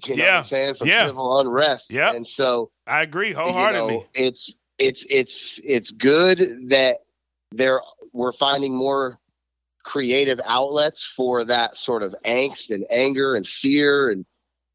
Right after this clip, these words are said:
Speaker 1: you know, uh, sadness and stuff, uh, that, you know, just a shitty socioeconomic plight will get you, but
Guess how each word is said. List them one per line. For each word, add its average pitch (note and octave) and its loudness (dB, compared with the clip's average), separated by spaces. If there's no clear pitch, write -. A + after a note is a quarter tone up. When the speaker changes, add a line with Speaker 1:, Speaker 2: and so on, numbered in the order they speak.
Speaker 1:
you A2+ -2
know, G2 0
uh, G2 -2
sadness C#3+ 0
and C#3 -4
stuff, D#3+ 2
uh, A#2+ 2
that, A#2 0
you A#2 -6
know, G2+ -6
just A2+ -4
a G3+ 0
shitty C#3 -2
socioeconomic B2+ 0
plight C3 0
will A#2 -4
get B2+ 0
you, F#3 2
but B2+ 0